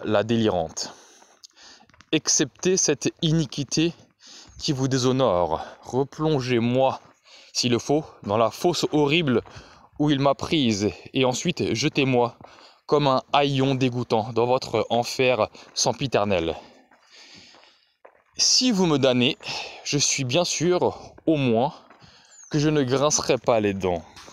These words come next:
Soudain, comme si la présence de son pantelant ami, immobile et debout à l'extrémité de son oratoire, l'eût impressionnée, elle se retourna et, venant vers lui lentement,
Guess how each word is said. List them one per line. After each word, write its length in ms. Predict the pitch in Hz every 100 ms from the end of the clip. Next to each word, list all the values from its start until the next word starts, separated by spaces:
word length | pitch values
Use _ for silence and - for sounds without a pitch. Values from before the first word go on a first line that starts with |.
| - _ _ _ - - - - -
Soudain, 440 | - - 143 196 190
comme 220 | 165 147
si 180 | - 202
la 140 | 113
présence 580 | - - 127 123 156 147
de 140 | 117
son 360 | 107 - 113 104 - - - - -
pantelant 640 | 180 165 160 131 135 135
ami, 420 | 127 127 127 175 180 - _ -
immobile 480 | 139 139 139 165 131
et 320 | 127 110 113
debout 400 | 107 143 135 165 - - - _ -
à 100 | 123
l'extrémité 640 | 123 - 127 120 - 170 - - - -
de 60 | 127
son 220 | - 135
oratoire, 640 | 120 120 147 165 160 107 - - -
l'eût 340 | 147 151 160 135
impressionnée, 640 | 143 143 - 127 127 143 180 - -
elle 120 | 170
se 160 | -
retourna 840 | 139 120 123 220 - 165 143 147 208 - - - - -
et, 100 | 160
venant 220 | 214 247
vers 160 | 175
lui 160 | 165 226
lentement, 580 | 175 147 147 165 214